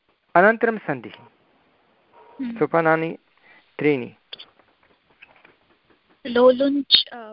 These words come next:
Speaker 2: प्लस् ति, अत्र प्रत्ययः अस्ति सार्वधातुकम्, अपि च पित् प्रत्ययः, तर्हि गुणः सम्भवति।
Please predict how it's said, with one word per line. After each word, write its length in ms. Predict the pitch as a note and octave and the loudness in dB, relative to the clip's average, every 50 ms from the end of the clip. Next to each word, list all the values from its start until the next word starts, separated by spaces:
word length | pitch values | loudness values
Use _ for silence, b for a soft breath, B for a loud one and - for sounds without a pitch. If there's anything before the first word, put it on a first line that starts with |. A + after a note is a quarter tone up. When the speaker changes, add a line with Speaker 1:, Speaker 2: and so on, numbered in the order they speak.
| - _ _ | -20 _ _
Speaker 2:
प्लस् 340 | B3+ A#3 A3 - _ _ _ | -20 -20 -20 -20 _ _ _
ति, 160 | A#3 F#3+ - _ _ | -20 -20 -20 _ _
अत्र 420 | A3+ G#3+ _ _ - A3 A#3 C#4+ E4 - _ _ _ _ _ _ _ _ | -20 -20 _ _ -14 -12 -12 -12 -12 -16 _ _ _ _ _ _ _ _
प्रत्ययः 460 | A#3 A3+ - _ A#3+ A#3 A#3 A#3 A#3 | -14 -14 -14 _ -12 -10 -10 -10 -10
अस्ति 260 | G#3 - _ - C4 - - | -12 -14 _ -14 -14 -10 -8
सार्वधातुकम्, 800 | A#3 G#3+ G#3 G#3+ A3 G#3+ - G#3+ G#3 G3+ - - - C4 C#4 C#4+ - | -8 -8 -8 -8 -12 -10 -10 -10 -10 -10 -14 -14 -12 -10 -10 -10 -12
अपि 160 | A#3 - - G#3+ | -14 -18 -12 -12
च 120 | - - - _ | -12 -12 -12 _
पित् 180 | - A#3+ - - _ - | -12 -12 -12 -12 _ -10
प्रत्ययः, 640 | G#3 G3+ - - A3+ G3+ G3 F#3+ F#3+ F#3 - C4 D#4+ _ b b b b b b b b b b b b b b _ - | -10 -10 -10 -12 -12 -10 -8 -10 -10 -12 -14 -16 -18 _ b b b b b b b b b b b b b b _ -4
तर्हि 300 | A3 A3 A3 - B3+ B3 | -4 -4 -4 -8 -10 -10
गुणः 420 | A#3+ - A#3 A#3 A#3+ A#3+ B3 C4 | -2 0 0 0 0 -2 -4 -6
सम्भवति। 760 | B3+ - - A#3 A3+ A3 A3+ G#3 G3+ F#3+ - _ - C4 D#4 | -6 -6 -8 -8 -6 -6 -6 -8 -8 -8 -10 _ -6 -6 -6